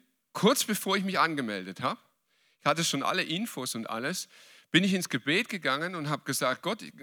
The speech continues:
bevor ich das jetzt mache, möchte ich doch schon auch gern mal wissen, was du davon hältst.“ Und Gott hat in wenigen Momenten in meinem Leben wirklich deutlich gesprochen,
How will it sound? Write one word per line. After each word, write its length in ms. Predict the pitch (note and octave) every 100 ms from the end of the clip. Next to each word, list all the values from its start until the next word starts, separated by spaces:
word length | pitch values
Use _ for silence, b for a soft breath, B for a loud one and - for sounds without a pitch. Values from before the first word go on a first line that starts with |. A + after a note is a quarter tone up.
| -
bevor 340 | C#3 C#3 F#3+
ich 60 | A3+
das 140 | G3
jetzt 200 | - D3
mache, 240 | C#3+ F3 F3+
möchte 240 | D3+ -
ich 80 | C#3
doch 140 | -
schon 180 | - C#3+
auch 180 | C3 F3
gern 200 | D3+ C3+
mal 140 | A#2+
wissen, 260 | A#2+ B2+ B2
was 160 | A2+ -
du 120 | F#3
davon 300 | G3 - A2+
hältst.“ 400 | G#2+ D3 - - _ _ _ _ _ _ _ _ _ _ _ _ _ -
Und 100 | C3+
Gott 160 | F#3+ G#3
hat 240 | G#3 - _ _
in 200 | - D3
wenigen 420 | D#3+ C4+ B3 G3
Momenten 440 | D3+ C3+ C#3 C#3 D3
in 80 | C#3
meinem 300 | C3+ C3+ C3+
Leben 340 | D3 F3+ E3+
wirklich 320 | F3+ G#3 F3+
deutlich 460 | - E3 F#3+ C#3+ B2
gesprochen, 600 | A2+ - - F2+ F#2 E2+